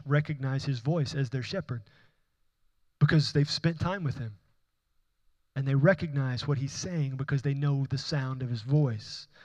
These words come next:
And we do that by spending time with him, by reading Scripture, by praying,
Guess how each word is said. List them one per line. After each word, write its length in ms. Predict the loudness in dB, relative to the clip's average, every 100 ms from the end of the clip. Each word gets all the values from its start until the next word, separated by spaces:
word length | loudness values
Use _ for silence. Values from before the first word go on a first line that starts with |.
| -20 -20 -10
And 100 | 0
we 80 | 2
do 180 | 2 2
that 140 | 2
by 100 | 2
spending 420 | 0 2 0 0
time 260 | 0 0 0
with 120 | -2
him, 120 | -2
by 80 | -2
reading 320 | 0 0 0
Scripture, 320 | -4 -6 -6 -6
by 140 | -6
praying, 500 | -4 -6 -4 -4 -6